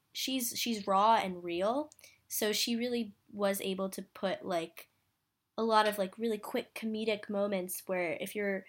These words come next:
not paying attention enough, like, you will miss them, but also really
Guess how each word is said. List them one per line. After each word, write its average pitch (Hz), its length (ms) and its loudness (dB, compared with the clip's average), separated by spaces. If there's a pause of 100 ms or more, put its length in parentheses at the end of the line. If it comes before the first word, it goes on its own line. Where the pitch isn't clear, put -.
(300)
not 226 200 2
paying 214 280 -2
attention 196 480 -6
enough, 180 340 -4
like, 180 240 -6
you 196 160 -6
will 180 240 -2
miss 170 280 -6
them, 160 300 -4 (320)
but 226 120 2
also 233 340 6
really 196 340 0